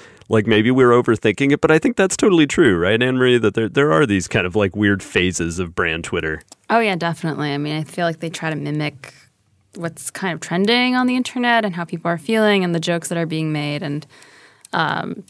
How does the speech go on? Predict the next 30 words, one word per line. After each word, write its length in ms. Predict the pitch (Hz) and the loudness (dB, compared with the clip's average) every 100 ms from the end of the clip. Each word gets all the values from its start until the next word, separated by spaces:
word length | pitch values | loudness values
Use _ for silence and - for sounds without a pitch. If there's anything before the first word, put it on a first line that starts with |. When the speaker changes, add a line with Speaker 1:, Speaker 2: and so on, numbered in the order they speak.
| _ - | _ -4
Speaker 2:
yeah, 200 | 139 - | -4 -2
they 200 | 82 - | -6 -2
ebb 200 | 170 170 | 0 0
and 160 | 175 | -2
flow 180 | 165 165 | -2 -2
between 600 | 160 170 - 160 156 - - - | -2 -6 -6 -4 -4 -6 -14 -8
really 320 | 160 160 156 | -4 -2 -4
dark 420 | 147 147 151 160 | -4 -2 -2 -4
and 120 | 160 156 | -4 -4
depressing 840 | 151 165 160 208 214 226 233 240 - _ - | -4 -4 -2 -4 -4 -4 -6 -8 -14 _ -2
things 420 | 247 254 262 247 | 0 2 2 0
to 320 | - 165 160 156 _ _ _ _ _ | -2 -2 -2 -6 _ _ _ _ _
raising 380 | 170 165 185 208 | -4 -2 0 0
awareness 640 | 233 254 330 330 208 165 - | 0 0 0 2 2 0 -2
about 140 | 170 | -4
mental 300 | 185 196 240 240 | -4 -2 -2 0
health 480 | 277 247 170 - - | 0 0 -2 -6 -4
to 520 | 185 165 156 151 160 _ _ _ _ - | -2 0 0 -2 -6 _ _ _ _ -4
piss 220 | 208 - | -4 -2
jar 460 | 165 147 143 156 160 _ | -2 0 -2 -6 -10 _
<laughs> 160 | _ | _
tweets. 520 | 269 302 175 185 - 214 254 | 4 6 4 -2 -2 0 2
<laughs> 560 | - - 480 - 480 180 | 2 4 2 2 2 0
So, 60 | 440 _ - - - _ | -4 _ -20 -20 -20 _
really 220 | 277 294 254 | 2 4 4
a 60 | |
lot 160 | 220 202 | 4 2
of 60 | 175 | 2
eras 460 | 175 170 214 - | 2 2 0 -2
here. 280 | - 175 196 | 0 0 -2